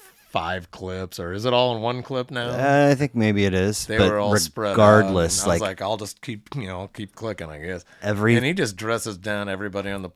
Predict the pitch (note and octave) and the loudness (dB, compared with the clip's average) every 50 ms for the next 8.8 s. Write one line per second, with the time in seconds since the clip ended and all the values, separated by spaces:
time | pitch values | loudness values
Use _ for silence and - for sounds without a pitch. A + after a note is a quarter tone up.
0 | - - G#2 G#2 - G#2 G#2+ A2 G#2+ - - G2+ G2 F#2 F#2+ F#2 - - G2 - | -4 -2 -2 0 0 2 0 0 0 -2 -2 0 2 2 2 2 0 0 -2 0
1 | - G2 F2+ F2 E2 D#2 D#2 D#2+ E2 E2 E2 E2+ E2+ D#2+ D#2 - - D#2+ - - | 0 -2 -2 0 -2 -2 -2 -2 0 0 0 0 0 -2 -4 -6 -8 -8 -10 -10
2 | - - _ - - D2 D2+ D#2 D2+ - - D2 C2+ D2+ E2 D#2+ - D#2 - - | -12 -14 _ -14 -10 -8 -6 -6 -8 -10 -12 -16 -16 -16 -16 -14 -14 -14 -10 -6
3 | - G2 F#2 F2 E2+ D#2+ D2+ D2+ D2 - _ _ _ _ _ _ _ _ _ _ | -2 -2 0 0 -2 -2 -6 -8 -12 -16 _ _ _ _ _ _ _ _ _ _
4 | _ _ _ _ _ _ _ _ - - A#2+ - - A2+ - - - - G#2 - | _ _ _ _ _ _ _ _ -10 -10 -10 -8 -10 -10 -4 -2 -2 -2 -2 -2
5 | G2 E2+ C#2+ - - D2 - - - G2+ A#2 - - - - - - - - A2+ | -2 -2 -2 -4 -6 -8 -10 -6 -4 -4 -4 -4 -6 -8 -10 -10 -14 -4 0 0
6 | A2 A2 - - - - A#2+ A#2 A2 - - - - G#2 G2+ G#2+ G#2 G#2+ G#2+ F2+ | 0 0 -2 -4 -8 -10 -8 2 4 4 4 4 0 -8 -8 -8 -8 -10 -10 -10
7 | F2+ F#2+ G2 G2 F#2+ G2+ A2+ B2+ C#3 C#3+ C3 G#2+ D#2+ - G#2 F#2 A2 G#2+ G2+ G2 | -10 -8 -4 0 2 6 6 8 8 8 6 4 2 -2 -4 -8 -8 -8 -8 -8
8 | G2+ F#2 - - F#2 E2+ G2+ G2+ A#2+ B2 B2+ A2 E2+ D2+ D2 - | -10 -12 -12 -12 -8 -4 0 2 2 4 4 4 2 2 -2 -6